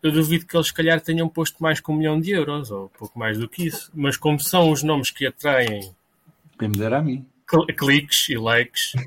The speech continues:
Speaker 1: <laughs> ah, eles acabam por, por ser, eh, a capa deste grupo de investimento para que as pessoas veem. Ah, eu percebo, eu co-, percebo o que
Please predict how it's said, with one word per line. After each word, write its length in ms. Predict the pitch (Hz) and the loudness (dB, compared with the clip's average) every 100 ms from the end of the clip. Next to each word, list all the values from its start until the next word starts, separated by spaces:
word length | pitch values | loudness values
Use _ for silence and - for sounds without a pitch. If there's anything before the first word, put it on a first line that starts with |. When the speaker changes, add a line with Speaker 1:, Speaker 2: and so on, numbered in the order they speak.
| - - 92 90 | -8 -10 -12 -14
Speaker 1:
<laughs> 400 | - _ - - | -20 _ -6 2
ah, 560 | 151 156 151 160 170 170 - | 4 6 6 6 4 0 0
eles 140 | 165 | 2
acabam 340 | 170 180 175 175 | 4 4 4 4
por, 240 | - 180 | 0 -8
por 160 | - 170 | -4 -2
ser, 600 | - - - 185 180 175 | -2 -2 -2 2 2 2
eh, 580 | 180 180 185 185 185 196 _ _ - - - | 2 0 0 -2 -6 -10 _ _ -20 -10 -6
a 60 | 160 | -2
capa 640 | - 160 160 170 175 175 | 2 2 2 -2 -2 -2
deste 260 | 165 - 156 | -4 -4 -2
grupo 320 | 165 160 156 | -4 -4 -4
de 80 | 170 | -4
investimento 520 | - 185 202 180 - | -4 -6 -4 -4 -4
para 220 | 131 117 - | -4 -4 -6
que 140 | 131 | -6
as 100 | 110 | -6
pessoas 280 | - 131 143 | -6 -6 -2
veem. 280 | 156 147 143 _ - - - - - _ | -2 -4 -8 _ -20 -20 -18 -18 -20 _
Ah, 320 | 131 131 131 - 82 - _ _ - | 4 6 6 2 -8 -20 _ _ -4
eu 180 | 151 139 165 170 - _ | -2 -2 -8 -20 -20 _
percebo, 480 | - - 190 175 170 | 0 4 6 6 6
eu 280 | 143 143 139 | 4 4 2
co-, 260 | 160 - 135 - | -2 -4 -6 -8
percebo 280 | - 156 | 0 0
o 480 | 147 143 127 135 127 | 0 -2 -4 -8 -8
que 300 | 120 _ - | -10 _ -18